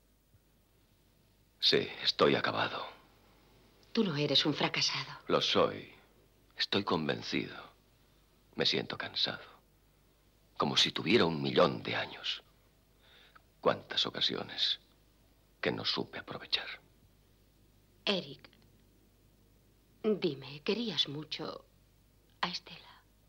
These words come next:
Speaker 1: No lo sé. Supongo que sí. Le prometí que me casaría con ella.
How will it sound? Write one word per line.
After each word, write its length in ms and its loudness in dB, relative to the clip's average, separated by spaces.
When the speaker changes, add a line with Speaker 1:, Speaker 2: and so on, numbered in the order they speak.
Speaker 1:
No 140 2
lo 120 -4
sé. 160 -8
Supongo 480 4
que 80 -4
sí. 320 2
Le 80 2
prometí 440 2
que 120 0
me 80 0
casaría 420 2
con 140 -6
ella. 340 -12